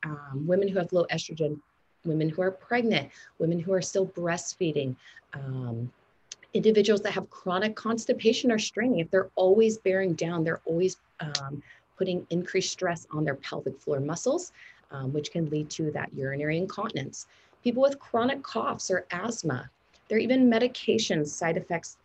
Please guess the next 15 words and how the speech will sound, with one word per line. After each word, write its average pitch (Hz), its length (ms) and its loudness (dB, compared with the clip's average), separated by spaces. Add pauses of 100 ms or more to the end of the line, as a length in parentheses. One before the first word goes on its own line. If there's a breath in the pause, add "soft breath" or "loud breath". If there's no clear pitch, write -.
(100)
um, 143 380 -8
contribute 156 540 -4
to - 200 -8
urinary 151 420 0
incontinence. 143 480 -6
So 139 140 -4
looking 151 280 -2
at 143 60 -2
your 147 140 -2
diuretics, 180 800 2 (340 soft breath)
your - 140 -4
antidepressants, 226 1120 -2
your 135 100 0
pain 233 400 2
medications, 208 1040 2